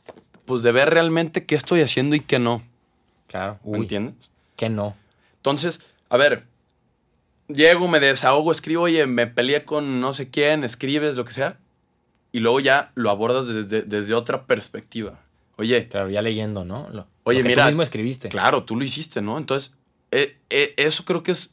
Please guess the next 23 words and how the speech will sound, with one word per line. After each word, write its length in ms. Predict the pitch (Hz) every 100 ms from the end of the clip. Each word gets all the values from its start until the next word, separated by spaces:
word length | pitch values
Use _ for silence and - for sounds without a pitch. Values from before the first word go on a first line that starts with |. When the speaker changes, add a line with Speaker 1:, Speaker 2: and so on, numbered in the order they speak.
| _
Speaker 1:
por 140 | 123
eso 100 | 131 -
te 80 |
decía 300 | 147 139 143 143
que 80 |
el 100 | 120
tema 260 | 117 127 147
de 100 | 135
tú 220 | - 135
tener 220 | 123 139
el 100 | 143
feedback 360 | 135 135 120 139
de 120 | 127
tu 140 | 110 101
vida 220 | 107 123
creo 140 | 127
que 80 | 123
es 100 | 131
algo 160 | 127 139
impresionante, 640 | 139 131 110 104 113 117
porque, 360 | 95 98 101 92 _ _ _
a 80 | 117
ver, 280 | 135 110